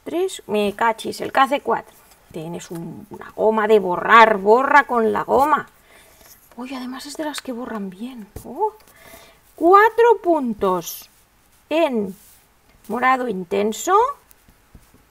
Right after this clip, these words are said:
¿Vale? Y luego cambiamos y hacemos, eh, cinco puntos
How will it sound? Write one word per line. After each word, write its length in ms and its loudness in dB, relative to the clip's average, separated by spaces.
¿Vale? 300 -2
Y 80 -2
luego 240 4
cambiamos 880 0
y 100 -6
hacemos, 760 -2
eh, 140 -10
cinco 540 -6
puntos 840 -2